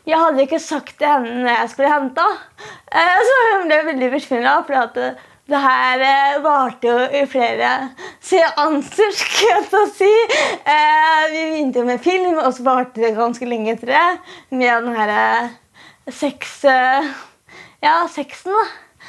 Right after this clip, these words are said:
Sexdelen. Eh, så hun ringte og vasste mens vi hadde sex, og sånn der, eh, jeg lurte ikke på hvor de hørte til.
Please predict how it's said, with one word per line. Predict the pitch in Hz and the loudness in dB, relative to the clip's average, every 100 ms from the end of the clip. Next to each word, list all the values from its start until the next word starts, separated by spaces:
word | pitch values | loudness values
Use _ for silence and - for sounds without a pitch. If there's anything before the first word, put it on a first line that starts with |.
| - - | -20 -8
Sexdelen. | 320 311 - 381 403 392 403 453 494 659 698 539 - | -8 -6 -6 0 2 4 2 2 0 0 0 -2 -2
Eh, | 330 330 330 330 339 339 339 - | 0 2 2 2 0 -2 -6 -12
så | - 370 | -4 2
hun | 381 381 | 2 2
ringte | 427 370 294 262 | 2 2 0 0
og | 320 | 2
vasste | 392 392 - 311 381 - - - | 0 0 -4 0 0 -2 -8 -14
mens | 294 320 320 | -8 -4 -2
vi | 330 | 0
hadde | 311 | 0
sex, | 403 440 - | 0 -2 -4
og | - 330 | -6 -4
sånn | 330 | -2
der, | 302 254 269 330 339 - - | -2 -2 -4 -8 -10 -14 -4
eh, | 311 | 0
jeg | 320 320 | 2 2
lurte | 330 302 - | 0 -4 -6
ikke | 262 | 0
på | 285 | 0
hvor | 277 277 | 0 -2
de | 294 | -4
hørte | 294 381 262 269 | 0 2 2 0
til. | 294 262 302 - | -2 -2 -6 -16